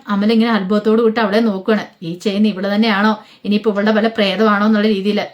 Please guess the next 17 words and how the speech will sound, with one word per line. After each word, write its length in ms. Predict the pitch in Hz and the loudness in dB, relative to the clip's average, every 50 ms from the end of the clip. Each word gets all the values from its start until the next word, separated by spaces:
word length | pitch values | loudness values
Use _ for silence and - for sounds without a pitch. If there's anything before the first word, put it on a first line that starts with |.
| - - - - | -18 -20 -16 -8
സാധാരണഗതിയിൽ, 840 | 185 165 165 165 165 175 175 190 208 208 202 190 214 220 220 - 202 254 - _ _ _ _ _ - _ _ _ _ _ _ _ _ _ _ 262 | -6 -6 -6 -4 -6 -6 -4 -4 -4 -4 -2 0 0 0 0 0 -4 -6 -12 _ _ _ _ _ -20 _ _ _ _ _ _ _ _ _ _ -4
ആ, 60 | 269 262 - 262 | -2 -2 -2 0
അപർണ 220 | 240 269 269 269 | 0 0 0 2
ഇങ്ങനെ 220 | 262 262 262 277 | 2 2 0 0
ചെയ്യുന്നതല്ല, 680 | 277 277 269 214 226 233 247 262 240 214 196 180 - - _ _ _ _ _ _ _ _ _ _ | 0 0 0 0 2 2 2 2 0 0 -2 -4 -8 -10 _ _ _ _ _ _ _ _ _ _
അമലിന്റെ 300 | 175 180 175 175 190 220 | -12 -10 -10 -4 -2 0
ഏഴ് 220 | 220 196 185 208 226 | 0 0 0 -2 -2
അയലക്കത്തോലും 680 | 220 202 208 220 - 233 - 262 269 277 285 269 247 | 0 0 -2 -4 -6 -4 -2 -2 -2 -2 -2 -4 -4
പോലും 500 | 254 254 240 247 247 254 254 254 269 247 | -2 -2 -2 0 0 0 0 0 0 0
പോകുന്നതല്ല. 560 | 240 220 208 220 240 233 214 202 185 - - _ _ _ | 0 0 0 2 0 0 0 -2 -4 -6 -10 _ _ _
പിന്നെ 260 | 330 320 330 320 - - | -6 -4 -4 -4 -2 -2
പെട്ടെന്ന് 360 | 240 220 - - 294 302 311 | -4 -4 -2 -2 -2 -2 0
ഇങ്ങനെ 200 | 277 269 269 269 | 0 0 0 0
ഒരു 100 | 269 269 | -2 -2
മാറ്റം, 380 | 247 233 208 208 208 208 254 214 - - - _ _ _ _ | -2 -2 0 -2 -2 -2 -2 -4 -4 -8 -18 _ _ _ _
എന്ത് 220 | 285 320 330 330 349 | -2 -2 0 0 0
പറ്റി? 380 | 269 220 196 - 240 214 - | 0 0 0 0 -2 -4 -4